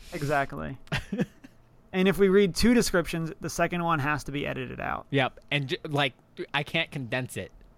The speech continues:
Speaker 2: when I edit
Speaker 1: Right.
Speaker 2: it out, right? Yeah, that's in our
Speaker 1: We can
Speaker 2: bylaws.
Speaker 1: only read a second description if it's in a quote on another source.
Speaker 2: Yes.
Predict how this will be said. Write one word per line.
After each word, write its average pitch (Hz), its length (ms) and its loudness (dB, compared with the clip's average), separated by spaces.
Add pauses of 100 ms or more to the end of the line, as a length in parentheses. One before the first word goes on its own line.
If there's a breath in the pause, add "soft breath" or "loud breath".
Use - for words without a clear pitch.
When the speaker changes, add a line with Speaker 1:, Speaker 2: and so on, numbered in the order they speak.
(220)
Speaker 2:
when 120 160 -2
I 110 80 0
edit 107 200 -2
Speaker 1:
Right. - 120 2
Speaker 2:
it 95 60 -6
out, 92 200 -10 (160)
right? 104 240 -2
Yeah, 95 160 -2
that's 98 160 -4
in 104 80 -6
our 170 60 2
Speaker 1:
We 175 60 6
can 208 100 2
Speaker 2:
bylaws. 202 140 -2
Speaker 1:
only 202 120 2
read 185 320 0 (600 soft breath)
a - 100 0
second 190 320 4
description 180 440 0
if 160 120 -4
it's 165 140 -4
in 190 220 0
a 180 80 2
quote 180 480 2
on 175 200 2
another 151 340 -2
source. 156 580 -8 (1600)
Speaker 2:
Yes. - 480 -8